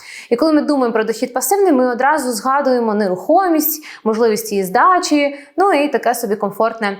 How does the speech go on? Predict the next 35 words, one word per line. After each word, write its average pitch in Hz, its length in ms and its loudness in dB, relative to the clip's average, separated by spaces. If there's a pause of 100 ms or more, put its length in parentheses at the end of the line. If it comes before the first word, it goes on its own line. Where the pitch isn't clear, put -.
(200)
життя 214 600 0
на 202 280 -2
ці 214 340 -2
гроші. 180 420 0 (180)
І 269 120 2
на 269 100 2
сьогодні 302 440 2
тема 277 240 -2
нерухомості 285 640 0
обговорюється 262 680 0
дуже 262 360 2
активно, 175 580 -4
тому 214 200 0
що 226 180 -2
хтось 359 260 -2
каже, 254 280 0
що 220 200 -4
вона 208 240 -2
в 202 140 -14
під 214 140 -2
час 196 300 -2
війни 190 340 0 (260)
навпаки 302 480 0
впала 285 320 0
в 277 60 -2
ціні, 240 400 0
хтось 302 260 0
каже, 220 260 0
що 208 260 -6
попит 190 320 0 (300)
ще 330 300 0
більше 277 420 0
виріс. 240 460 2 (260)
Але, 262 320 2 (240)
але, 196 280 0